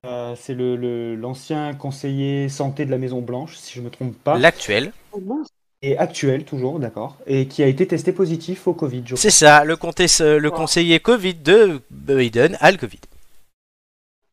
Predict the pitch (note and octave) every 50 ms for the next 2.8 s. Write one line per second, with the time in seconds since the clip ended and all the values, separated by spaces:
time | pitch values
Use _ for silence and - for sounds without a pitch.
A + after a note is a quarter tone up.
0 | _ - G3+ G#3+ G#3+ G3+ G#3 G3+ G3+ G3+ - C4 B3+ - - G3 F#3+ G3+ G3+ G3
1 | F#3 F3+ D#3+ E3 E3+ E3+ F3 F3 E3+ E3+ D3+ E3 E3+ E3+ D3+ C#3 D#3+ F#3+ G3+ G#3+
2 | G#3+ F#3 E3 D#3 D3+ D3 D3 C#3+ C#3+ D3 C#3+ C#4 C#4 A#3+ A3 A#3